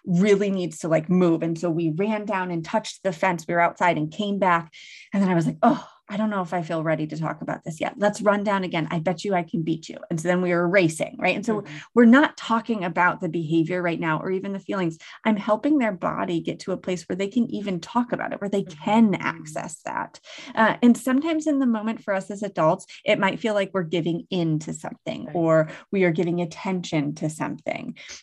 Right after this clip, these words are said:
Speaker 1: And what we know is that when a kid has a need, whether it's an emotional need or a nervous system, like their body needs food or is tired or, uh, needs movement,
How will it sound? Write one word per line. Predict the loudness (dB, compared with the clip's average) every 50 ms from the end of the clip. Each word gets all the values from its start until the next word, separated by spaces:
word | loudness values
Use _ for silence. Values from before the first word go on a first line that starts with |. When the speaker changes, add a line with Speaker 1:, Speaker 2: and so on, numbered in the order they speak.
| _ _
Speaker 1:
And | 2 4 4
what | 4 4 4
we | 6 8 8
know | 8 6 6 4 2 2 0 0 -2 -2 -2
is | -4 -4 -4 -2
that | -2 0 0 0 -2 -6 -16 -20 _
when | 0 0 0 0
a |
kid | -2 -4 -6 -6 -4 -4
has | -6 -8 -8 -6 -2 0 0 0 0 -2
a | -2 -2
need, | 0 0 0 0 -2 -2 -2 -2 -2 -4 0 2
whether | 0 2 2 0 -2 -2 -2
it's | -2 -4 -4 -6 -6
an | -4 0 2
emotional | 4 4 2 2 0 -4 -4 -2 -2 0 2 2
need | 2 2 2 0 -2 -4 -4
or | -4 0 0 0 0 0
a | 0 0
nervous | 0 2 2 0 -2 -6 -8
system, | -12 -10 -4 -2 -2
like | -2 -2
their | -2 -4
body | -2 0 0 2 2 2
needs | 4 4 2 2 0 -4 -14 -20 _ _ _ _ _ _
food | -20 0 2 2 4 4 2 -2 -2
or | -2 -4 -4 -4
is | -6 -8
tired | -6 -4 -2 -2 0 -2 -4 -4 -4 -4
or, | -4 -4 -4 -6 -8 -14 -18 -20 -20 0 4
uh, | 4 4
needs | 4 4 0 -2 -2 -2
movement, | -4 -2 0 0 0 0